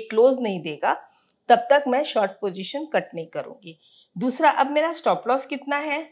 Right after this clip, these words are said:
यहाँ है, हमने let us say बेचा है वन ट्वेंटी फ़ाइव में और स्टॉप लॉस मेरा है टू ट्वेंटी फ़ाइव, सौ पॉइंट्स के लगभग का स्टॉप लॉस है। तो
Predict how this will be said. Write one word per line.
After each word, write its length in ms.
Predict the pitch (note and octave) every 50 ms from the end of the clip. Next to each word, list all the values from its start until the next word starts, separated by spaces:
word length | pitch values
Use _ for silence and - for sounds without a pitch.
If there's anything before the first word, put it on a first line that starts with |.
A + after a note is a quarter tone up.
| _ _ _ _ _ _ _ _ -
यहाँ 320 | F#3+ A3 A3 A#3 A#3+ B3
है, 180 | D4 C#4+ D4 E4
हमने 320 | D#4+ D#4 G#3 G#3 A3 A#3+ B3 B3 - A#3
let 200 | A3 G#3+ G#3+ A#3
us 140 | A#3 A#3 -
say 120 | B3 A3
बेचा 340 | G3+ F#3+ F3 E3+ - G#3+ G#3+
है 140 | G#3+ A#3 A3+
वन 240 | G3+ F3+ F3 F#3+ G3
ट्वेंटी 340 | G3+ G3 F#3+ F3+ E3+ F3+
फ़ाइव 300 | F3+ - F3+ D3+ D3+ D3 - - - G3
में 240 | A#3+ D#4+ F#4 - - _ _ _ _ _ _ _ -
और 140 | F#3+ G3 F#3+
स्टॉप 320 | G3 - - G#3 G3 G3+ -
लॉस 220 | A#3+ C4 C4 C4 B3+
मेरा 260 | A3 F#3+ F3+ F3+ F3+
है 260 | G#3 A#3 B3 D4 F4 F4+ - - _
टू 120 | - C#4 C#4
ट्वेंटी 360 | - - G#3 F3+ E3+ E3 E3
फ़ाइव, 220 | D#3+ - - - C#3 -
सौ 220 | - - A3 A3
पॉइंट्स 320 | A3 A3+ A#3 A#3+ A#3+ A#3
के 120 | - C4 A#3
लगभग 400 | A#3 A3 G#3 G3+ A#3 A#3 A#3 -
का 120 | B3 A#3+ A#3
स्टॉप 300 | - - - G#3+ G3+ - A3+
लॉस 220 | A#3 A#3 A#3 -
है। 100 | C#4+ D#4 - - - - _ - - - - _ -
तो 80 | F#4+